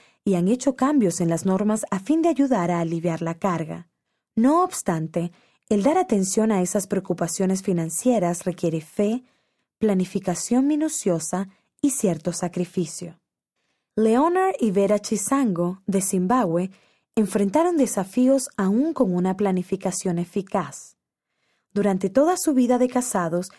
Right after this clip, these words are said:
se habían preparado para servir en misiones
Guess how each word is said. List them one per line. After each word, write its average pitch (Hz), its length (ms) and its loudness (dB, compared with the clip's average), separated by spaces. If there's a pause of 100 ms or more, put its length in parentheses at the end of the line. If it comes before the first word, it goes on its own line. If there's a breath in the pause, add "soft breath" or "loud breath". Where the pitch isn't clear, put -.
(180 soft breath)
se - 160 -2
habían 262 320 2
preparado 185 540 0
para 185 200 0
servir 170 360 0
en 165 100 0
misiones 185 680 -2